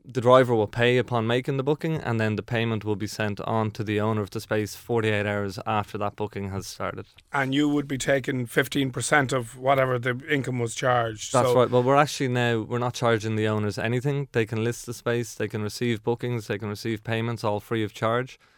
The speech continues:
Speaker 1: But we charge the driver a booking fee of fifteen percent.
Speaker 2: Okay. And typically then, go, staying with our Croke Park example, how much will I pay if I was coming up from Kilkenny, I wanted to go and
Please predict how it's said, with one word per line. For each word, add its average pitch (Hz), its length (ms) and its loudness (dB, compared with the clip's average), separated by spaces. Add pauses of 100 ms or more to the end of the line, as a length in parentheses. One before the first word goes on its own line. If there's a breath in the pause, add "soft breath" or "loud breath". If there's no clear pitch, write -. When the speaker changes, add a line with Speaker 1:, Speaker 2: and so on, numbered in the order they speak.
(180 soft breath)
Speaker 1:
But 107 100 -6
we 113 180 0
charge 110 440 -2
the 113 100 -8
driver 110 480 4
a 101 60 0
booking 110 400 -2
fee 101 200 -6
of 98 80 -6
fifteen 101 420 -8
percent. - 360 -14
Speaker 2:
Okay. 123 300 -6 (300 loud breath)
And 156 280 -2
typically 175 400 2
then, 139 400 2 (160)
go, 139 220 0
staying 147 320 2
with 135 100 0
our 131 100 -2
Croke 131 300 -2
Park 139 280 2
example, 123 500 -4
how 143 120 2
much 143 240 -2
will 123 100 -2
I 120 60 0
pay 123 300 0
if 113 160 -4
I - 20 -4
was 113 220 -8
coming 131 200 -2
up 127 140 -2
from 120 160 -8
Kilkenny, 123 540 -2 (320 loud breath)
I 123 80 0
wanted 135 260 4
to 120 80 -6
go 120 180 2
and 120 220 -4